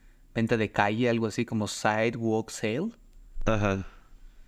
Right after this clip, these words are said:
Speaker 1: Porque todo el mundo está destruyendo todo ahí en las ventanas,
Speaker 2: Sí.
Speaker 1: ¿sí? Es como parte de, no sé, para mí esos detalles me parecen, pues, graciosos. O sea, o sea, a lo mejor so-, soy de risa fácil, amigo, una disculpa.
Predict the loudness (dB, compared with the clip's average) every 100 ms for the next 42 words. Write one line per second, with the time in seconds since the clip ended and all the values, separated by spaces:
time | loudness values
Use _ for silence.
0 | -12 -10 -2 0 2 2 0 0 0 0
1 | 0 2 2 -2 -2 0 2 0 0 -2
2 | -4 -6 -2 0 2 2 2 4 2 2
3 | -4 -2 -2 2 0 0 0 0 0 -2
4 | -6 -2 -2 0 0 0 0 4 4 2
5 | 0 -2 0 0 0 -2 -4 -6 -8 -12
6 | -18 -18 -16 -16 -18 -10 0 2 2 0
7 | -2 0 0 2 0 2 0 -2 -4 -6
8 | -2 0 0 -2 -4 -4 -2 -2 -2 -2
9 | 0 -2 -2 0 0